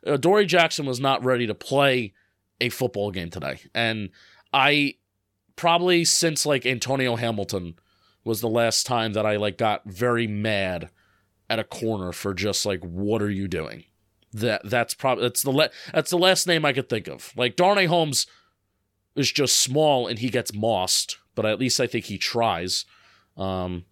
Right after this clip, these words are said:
oh, his holding call really hurt. We'll talk, I think special teams is usually the final segment of the show.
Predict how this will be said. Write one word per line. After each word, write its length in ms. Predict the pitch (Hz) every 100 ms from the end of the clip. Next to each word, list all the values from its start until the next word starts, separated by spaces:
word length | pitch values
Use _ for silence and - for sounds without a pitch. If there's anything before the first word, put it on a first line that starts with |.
| -
oh, 100 | 131
his 200 | 110 185
holding 300 | 135 120 104
call 200 | 98 101
really 220 | 95 98 92
hurt. 240 | 101 107 127
We'll 140 | 135
talk, 240 | - 135 143
I 120 | 147
think 140 | 147
special 320 | - 127 -
teams 240 | 120 110 98
is 120 | 92
usually 240 | 113 104
the 60 | 95
final 300 | - 131 107
segment 340 | - 90 87
of 60 | 87
the 40 |
show. 300 | 87 92 92